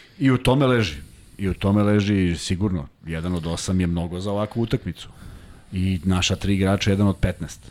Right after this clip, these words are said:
Neću da ulazim u to zašto je to tako, ali je mnogo. A oni, s druge strane,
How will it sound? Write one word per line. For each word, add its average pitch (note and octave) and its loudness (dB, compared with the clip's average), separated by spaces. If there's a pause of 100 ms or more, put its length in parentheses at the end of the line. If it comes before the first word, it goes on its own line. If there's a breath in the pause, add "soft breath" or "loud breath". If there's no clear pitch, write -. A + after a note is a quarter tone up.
(960)
Neću G2 -4
da C3+ 0
ulazim D3 0
u C#3 2
to E3 2
zašto A#2+ 0
je F#2 -4
to F2+ -6
tako, - -12 (100)
ali F2+ -6
je F#2+ 0
mnogo. G#2+ 4 (1500)
A F#2+ -4
oni, D3+ 4
s F#2 -6
druge B2 4
strane, A#2+ 2